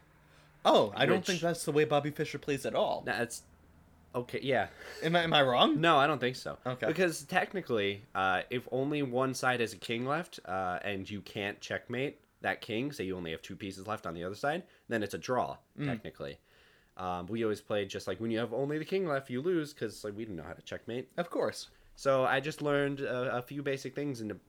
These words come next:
Speaker 2: to make that more of a, a possibility.
Speaker 1: Like what?
Speaker 2: So the big thing is that, uh, you definitely want,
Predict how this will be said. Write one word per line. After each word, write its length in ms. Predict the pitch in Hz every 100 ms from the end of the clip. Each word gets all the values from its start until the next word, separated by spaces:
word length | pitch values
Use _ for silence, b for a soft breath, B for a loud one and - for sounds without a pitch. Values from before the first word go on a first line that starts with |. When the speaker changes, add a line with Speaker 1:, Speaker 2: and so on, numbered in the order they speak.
| _
Speaker 2:
to 80 | -
make 240 | 107 110 -
that 260 | 110 110
more 280 | 110 113 110
of 120 | 101
a, 180 | 104 95 -
a 40 |
possibility. 640 | 107 104 - 139 113 76 - b b
Speaker 1:
Like 160 | 160 -
what? 200 | 104 - _ -
Speaker 2:
So 100 | 151
the 100 | 143
big 320 | 208 247 254
thing 360 | 151 110 95 107 _ _ - _ -
is 180 | 123
that, 360 | - 131 123 120
uh, 140 | 120 110
you 340 | 107 117 180 180
definitely 480 | 139 127 131 143 139
want, 440 | 127 110 104 101